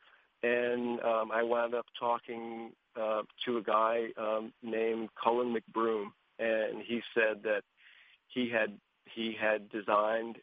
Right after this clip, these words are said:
and, you know, basically done all the work on Ali's tombstone. And the thing that he said that interested me at that moment was that he had been working on it for years, that Lonnie Ali had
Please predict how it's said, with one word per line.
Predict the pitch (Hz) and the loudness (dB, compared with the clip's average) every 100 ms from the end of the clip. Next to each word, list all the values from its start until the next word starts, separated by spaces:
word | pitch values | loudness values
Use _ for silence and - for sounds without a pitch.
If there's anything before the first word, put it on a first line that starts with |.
| - | -8
and, | 107 107 110 113 110 - | -6 -4 -6 -8 -12 -12
you | 120 | -6
know, | 110 113 113 _ _ | -4 -4 -6 _ _
basically | - 110 - 120 | -4 -2 -2 -2
done | 110 110 | 2 2
all | 107 110 | 2 0
the | 104 | 0
work | 104 120 117 - | 0 2 0 -4
on | 107 101 - 107 | -12 -12 -10 -6
Ali's | 110 110 101 - _ _ _ _ _ _ _ _ _ _ - | -6 -8 -14 -20 _ _ _ _ _ _ _ _ _ _ -6
tombstone. | 147 147 - - - - _ _ - | -4 -4 -4 -4 -6 -14 _ _ -2
And | 120 117 117 117 117 113 - - - - - | 0 2 2 0 -4 -6 -10 -16 -14 -14 -6
the | 120 - | -4 -2
thing | 175 | 0
that | 156 131 | 0 0
he | 135 123 120 - - | 0 0 -2 -8 -4
said | 151 143 117 | 0 0 0
that | 110 110 | -2 -2
interested | 123 120 113 - 117 104 _ | -4 -4 -6 -8 -10 -12 _
me | 123 110 101 101 101 - | -6 -2 -2 -4 -8 -2
at | 214 - | -2 0
that | 104 | -2
moment | 120 117 123 110 - | 0 0 0 -4 -10
was | 117 110 107 120 | -8 -6 -4 -2
that | 110 | -2
he | - 139 | 0 -2
had | 117 | -2
been | 113 104 | -4 0
working | 117 131 123 | 0 0 -6
on | 107 104 110 | -6 -6 -6
it | - - | -10 -4
for | 107 | -2
years, | 110 131 151 101 - | 2 2 2 0 -4
that | 110 - | -4 0
Lonnie | 107 117 117 | 2 2 2
Ali | 110 104 104 104 101 - _ _ - - | 2 2 0 -4 -4 -12 _ _ -20 -2
had | 120 | 0